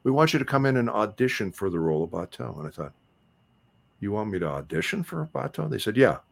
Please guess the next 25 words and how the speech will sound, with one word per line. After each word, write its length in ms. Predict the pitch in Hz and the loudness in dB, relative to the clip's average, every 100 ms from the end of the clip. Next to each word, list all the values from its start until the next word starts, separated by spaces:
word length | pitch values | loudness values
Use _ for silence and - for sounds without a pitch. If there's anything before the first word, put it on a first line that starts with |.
| _ - | _ -16
I 40 | |
said, 240 | - 87 - _ | -8 -8 -8 _
"Oh, 260 | - - 82 | -2 0 0
okay." 340 | 123 - 69 - _ - - | -2 -2 -4 -6 _ -14 -8
And 100 | 82 | -4
I'm 60 | |
thinking, 280 | 101 76 67 | -2 -2 -2
"You 260 | 87 78 - | 0 0 -2
son 300 | - - - _ - - | -10 -12 -16 _ -20 -12
of 80 | - | -8
a 40 | 80 | -6
bitch, 100 | - | -6
I 40 | - | -6
didn't 240 | - - | -4 -2
come 120 | - | -2
over 300 | - - - - - _ - - | -2 0 0 -2 -16 _ -12 -6
here." 80 | - | -6
You 80 | 233 98 | 0 0
know, 20 | 82 | 0
I 20 | |
was 140 | 82 95 | 0 4
not 120 | 85 | 6
happy 260 | 90 87 80 | 8 6 4
about 240 | 73 69 | 2 -4
that. 180 | 67 | -6